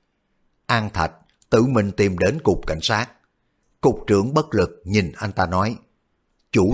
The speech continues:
tịch An, không phải là chúng tôi không lo lắng việc đứa trẻ bị mất tích. Hiện tại là chúng tôi đã dồn toàn bộ sức lực điều tra án. Thật sự không có thể đảm nhận thêm việc này. Ông yên tâm đi, đợi chúng tôi xử lý trong mấy cái vụ án này,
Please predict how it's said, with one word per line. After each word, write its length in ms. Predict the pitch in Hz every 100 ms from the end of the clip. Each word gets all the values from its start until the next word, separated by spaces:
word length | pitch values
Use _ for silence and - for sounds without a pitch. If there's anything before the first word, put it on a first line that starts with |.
| -
tịch 140 | - -
An, 360 | 104 101 90 - _ -
không 220 | - 180 147
phải 120 | 98
là 60 | 95
chúng 260 | 120 160
tôi 400 | 139 117 110 104 -
không 260 | 160 151
lo 160 | 147 139
lắng 280 | 127 160 175
việc 220 | 101 82
đứa 140 | 131 180
trẻ 180 | - -
bị 140 | 101 113
mất 200 | 110 -
tích. 280 | 143 - _ _ _ _
Hiện 280 | - 117 139
tại 180 | 123 101
là 100 | 98
chúng 220 | 117 156
tôi 340 | 139 117 110 95 - -
đã 120 | 143
dồn 220 | 139 113 107
toàn 240 | 123 110 113
bộ 180 | 107 104
sức 160 | 214 180
lực 200 | 104 - - _ -
điều 220 | 110 87 -
tra 120 | 101
án. 340 | 95 104 143 202 _ _ _ -
Thật 140 | 123 -
sự 260 | - 95 101 -
không 140 | 131
có 80 | 135
thể 180 | 104 120
đảm 240 | 98 92
nhận 220 | 131 90 92
thêm 220 | 127 110
việc 180 | 95 92
này. 320 | 95 92 85 - _ _ _ _ _ _
Ông 460 | 110 110 104 98 - _
yên 200 | 139 117
tâm 240 | 117 107 107
đi, 220 | 107 95 _ _
đợi 220 | 127 104 117
chúng 160 | 156 175
tôi 240 | 135 120
xử 220 | - 104
lý 340 | 135 139 175 233 - -
trong 240 | 117 107
mấy 100 | 107
cái 120 | 143 139
vụ 160 | 82
án 180 | 92 131
này, 240 | 117 80